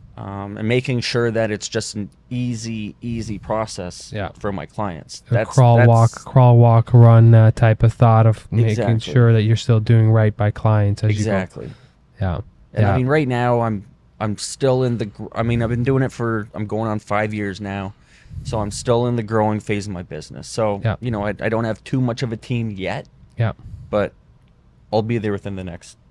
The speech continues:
Speaker 1: two years probably.
Speaker 2: Very cool.
Speaker 1: Yeah.
Speaker 2: And then, uh, speaking back to,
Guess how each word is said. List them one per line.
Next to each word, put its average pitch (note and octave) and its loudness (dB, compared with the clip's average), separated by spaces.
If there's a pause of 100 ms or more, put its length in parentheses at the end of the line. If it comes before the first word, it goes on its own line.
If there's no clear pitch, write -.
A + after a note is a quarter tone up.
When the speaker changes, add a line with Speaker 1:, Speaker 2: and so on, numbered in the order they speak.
Speaker 1:
two A2+ -4
years G#2+ -8
probably. A2+ -12
Speaker 2:
Very A2 -8
cool. G#2 -4 (140)
Speaker 1:
Yeah. - -14 (480)
Speaker 2:
And B2 8
then, C3 10
uh, B2 8
speaking C3+ 6
back B2 2
to, A#2+ 8